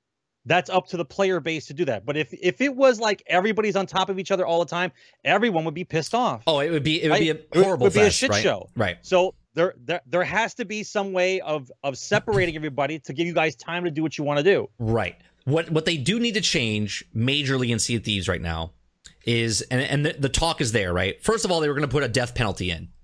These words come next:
Speaker 2: They were, it was gonna cost you money every time you die. People were bitching about it. I actually wanted it in, because that gives you more reason of n-, to be
Speaker 1: Not dying.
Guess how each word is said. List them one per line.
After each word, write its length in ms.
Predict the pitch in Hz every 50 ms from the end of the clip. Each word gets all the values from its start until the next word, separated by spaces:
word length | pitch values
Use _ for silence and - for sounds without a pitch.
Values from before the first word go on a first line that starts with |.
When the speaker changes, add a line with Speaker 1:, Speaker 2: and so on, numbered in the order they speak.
| - _ -
Speaker 2:
They 80 | 113
were, 180 | 117 117 113 123
it 40 | 113
was 200 | 113 120 110 110
gonna 120 | 151 151
cost 320 | 123 - 143 147 - - -
you 60 | 139
money 180 | 131 127 127
every 140 | 117 113 113
time 160 | - 120 113
you 40 | 113 107
die. 400 | 107 110 110 110 110 107 107 - - - - - - - -
People 220 | - 175 165 175
were 80 | 165 160
bitching 280 | 135 160 156 - 170 160
about 220 | 135 143 143 143 143
it. 120 | 143 139
I 140 | - 131 147
actually 320 | 175 185 - - 170 143 123
wanted 320 | 131 123 131 131 107 90 90
it 180 | 87 90 - _
in, 300 | 113 110 95 85 - - - _ _ - -
because 220 | - - - 143 123
that 120 | 143 147
gives 160 | - 170 135
you 60 | 151 147
more 180 | 151 151 147
reason 460 | 127 131 135 139 120 131 131 123 120
of 240 | 113 - 117 104 107
n-, 200 | 120 135 - - -
to 100 | - -
be 140 | 113 131 123
Speaker 1:
Not 180 | 139 151 147 -
dying. 320 | 175 175 185 170 143 123